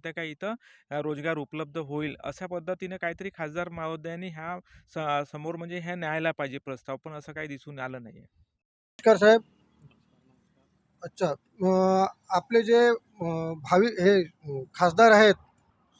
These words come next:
Speaker 2: सध्या, त्यांच्याकडून आपल्या क्षेत्रामध्ये काही विकास झालेला आहे का? त्याच्याबद्दल काय मत आहे आपलं?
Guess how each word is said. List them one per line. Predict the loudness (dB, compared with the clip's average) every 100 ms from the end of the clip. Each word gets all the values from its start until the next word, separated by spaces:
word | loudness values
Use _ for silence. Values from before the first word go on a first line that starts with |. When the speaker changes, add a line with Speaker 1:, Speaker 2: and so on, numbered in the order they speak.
| -6
Speaker 2:
सध्या, | -2 6 6 6 -2 _ _ _ _ _ 2
त्यांच्याकडून | 4 6 2 4 4 4
आपल्या | 4 2 2 0
क्षेत्रामध्ये | 0 -4 0 0 0
काही | 0 0
विकास | 0 0 2 2 -2 -2
झालेला | 4 6 8
आहे | 6
का? | 4 -4 -12 _ _ _ _ _ _ _ _
त्याच्याबद्दल | -6 -4 -6 -4 -4
काय | 0 0
मत | 0 -2
आहे | -6
आपलं? | _